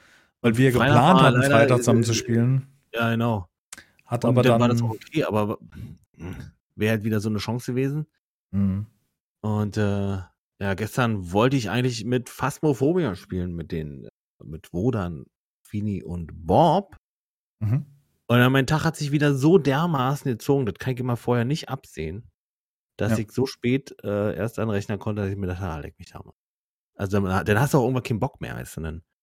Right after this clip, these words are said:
Speaker 2: bist du eigentlich nur noch genervt. Und dann hab ich mich ein bisschen in Seven Days verkrochen und hab Sachen gemacht.
Speaker 1: Ja, bringt ja auch nichts, einen Stream anzumachen, um dann
Speaker 2: Nee,
Speaker 1: nur
Speaker 2: das
Speaker 1: des Streamens
Speaker 2: sowieso
Speaker 1: willen,
Speaker 2: nicht.
Speaker 1: also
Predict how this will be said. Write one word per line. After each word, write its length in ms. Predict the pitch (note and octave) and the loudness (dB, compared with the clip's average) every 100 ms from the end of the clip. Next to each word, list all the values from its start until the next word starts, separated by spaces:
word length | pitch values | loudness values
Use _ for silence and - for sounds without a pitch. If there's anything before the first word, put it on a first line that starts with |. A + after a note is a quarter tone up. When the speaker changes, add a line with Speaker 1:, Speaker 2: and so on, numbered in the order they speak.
| _ _ _ _ | _ _ _ _
Speaker 2:
bist 120 | - | -6
du 40 | F#2+ | 0
eigentlich 160 | G#2 | 2
nur 140 | G2+ B2 | 2 2
noch 160 | A#2+ | 0
genervt. 500 | A#2 F#2+ F2 G#2 - _ _ - | 0 -2 0 -2 -6 _ _ -8
Und 60 | G2+ | -2
dann 140 | G2 | 0
hab 80 | G#2 | 0
ich 60 | |
mich 140 | G#2+ F#2+ | -4 -4
ein 100 | G2 | -4
bisschen 260 | A2 G#2+ | -4 -4
in 80 | F2 | -6
Seven 260 | F2 G#2+ G2+ | -4 -4 0
Days 180 | G2 - | -2 -2
verkrochen 540 | A2+ - A2+ A2+ C3+ | -8 -2 -4 -2 -2
und 240 | G2+ G2 - _ _ _ _ _ _ _ _ _ _ _ _ _ _ _ - | -2 -4 -12 _ _ _ _ _ _ _ _ _ _ _ _ _ _ _ -6
hab 180 | A2 A2 | -4 -2
Sachen 240 | A#2+ A#2 | -2 -2
gemacht. 340 | E2+ D2 - _ _ _ _ - | -6 -8 -16 _ _ _ _ -4
Speaker 1:
Ja, 100 | G#2+ | -4
bringt 340 | - A2 A2 | -2 -2 2
ja 80 | A2 | 2
auch 40 | |
nichts, 200 | G#2 G2 | 2 0
einen 80 | G2 | -4
Stream 260 | G2+ - A2+ | -6 -2 0
anzumachen, 520 | G#2 G2+ G#2 G#2+ G#2 | 0 0 2 2 0
um 140 | G2+ | 0
dann 120 | G#2 A#2 | 4 6
Speaker 2:
Nee, 220 | A#2+ A#2 | 8 8
Speaker 1:
nur 100 | G2+ | 6
Speaker 2:
das 160 | G2+ E2+ | 2 -2
Speaker 1:
des 140 | E2 | -2
Streamens 320 | A#2 A#2+ A#2 | 2 4 2
Speaker 2:
sowieso 240 | - G2+ G#2 | 0 2 2
Speaker 1:
willen, 120 | G2+ | 2
Speaker 2:
nicht. 80 | F#2 | 0
Speaker 1:
also 400 | G2+ G2 F#2+ | 0 0 -2